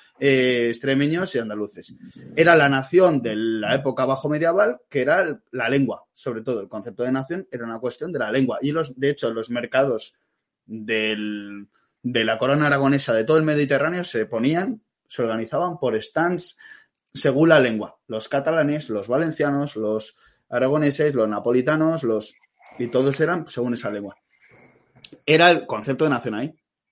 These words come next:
Cuando nos hemos metido en un brete, que es lo que hemos estado definiendo ahora, es que el liberalismo nos ha cogido ese concepto de nación y nos lo ha establecido además como una sustitución total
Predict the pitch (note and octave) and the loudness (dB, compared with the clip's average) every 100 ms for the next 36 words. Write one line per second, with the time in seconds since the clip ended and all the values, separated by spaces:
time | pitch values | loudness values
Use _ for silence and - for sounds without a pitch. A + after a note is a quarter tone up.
0 | _ - C#3 B2 A#2+ A#2 A#2 A2+ C3+ D3+ | _ 2 4 4 2 0 0 -2 -2 0
1 | D#3 D#3 D#3 D#3 D3+ F3+ B2 G#2+ A2 A#2+ | 0 2 0 0 0 -2 -2 -6 -6 -6
2 | B2 B2 C3 C3+ C3 C3 C3 C3+ D#3+ - | -6 -6 -4 -2 0 0 0 2 0 -4
3 | - _ _ - C#3 - - _ _ - | -12 _ _ 2 2 2 -8 _ _ -14
4 | A2 G#2 G#2+ A#2 C3 C#3 D3 C#3+ A#2+ - | -8 -4 -2 0 0 -2 -2 -2 -4 -4
5 | B2+ C3+ B2+ D#3 C3+ A2+ A2 G#2 G2 B2+ | -4 -4 -4 -2 -2 -4 -10 -10 -12 -10
6 | A#2+ D#3 D#3 D3 D#3 D#3+ D#3 B2 A2+ G#2+ | -4 -2 -2 -2 -2 -2 -2 -4 -6 -4
7 | A#2+ - C3 B2+ A#2+ C#3+ C3+ B2 C3 C#3 | -6 -2 0 0 0 0 2 2 0 -2
8 | - _ _ _ _ A#2+ A#2+ B2+ D3 D#3 | -6 _ _ _ _ 2 4 4 2 0
9 | - - _ B2+ C#3+ C#3+ D3+ C#3 C#3+ C3+ | -6 -20 _ 0 0 0 -2 -2 0 2
10 | C3 C#3+ D#3 B2 - G#2 G#2 E3 F3+ A3 | 0 2 2 0 -2 -4 -2 0 0 -2